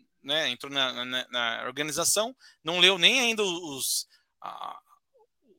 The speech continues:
os, as documentações do ambiente, não sabe nada, você vai trazer um requisito pra ele, vai tá mais perdido que, que, sei lá, vai tá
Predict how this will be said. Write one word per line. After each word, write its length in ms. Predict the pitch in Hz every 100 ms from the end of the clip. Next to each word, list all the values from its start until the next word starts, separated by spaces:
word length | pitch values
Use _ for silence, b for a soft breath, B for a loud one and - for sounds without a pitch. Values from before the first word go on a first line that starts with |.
| -
os, 200 | 147 131
as 140 | 165
documentações 800 | 147 - 175 170 165 - 165 190
do 80 | 165
ambiente, 540 | 147 143 160 240 -
não 80 | 175
sabe 200 | 196 196
nada, 200 | 196 226
você 60 | -
vai 100 | 247
trazer 180 | 233
um 80 | 226
requisito 340 | 214 190 196 -
pra 120 | 196
ele, 100 | 196
vai 80 | 208
tá 220 | 226 233
mais 240 | 208 214
perdido 400 | - 220 185 214
que, 220 | 226 247 233 b b b _ _
que, 720 | - 196 196 180 151 135 127 -
sei 160 | -
lá, 140 | 208 156
vai 160 | 135
tá 120 | 170